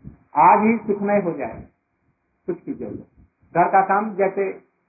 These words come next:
अर्जुन पांडव लोग करते थे घर का काम, आपको तो एक पति और उनको पांच पति, पांच पति और कृष्ण सबको उठाती बैठाती थी,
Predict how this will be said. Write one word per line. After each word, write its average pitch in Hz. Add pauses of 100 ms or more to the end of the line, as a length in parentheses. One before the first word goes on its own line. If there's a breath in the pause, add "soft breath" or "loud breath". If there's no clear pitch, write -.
(100)
अर्जुन 196
पांडव 185
लोग 180
करते 190
थे 214
घर 196
का 202
काम, 220 (1120)
आपको 208
तो 208
एक 220
पति 208 (1400)
और 175
उनको 202 (500)
पांच 202
पति, - (1800)
पांच - (100)
पति 214
और 196
कृष्ण 247
सबको 240
उठाती 226
बैठाती 226
थी, -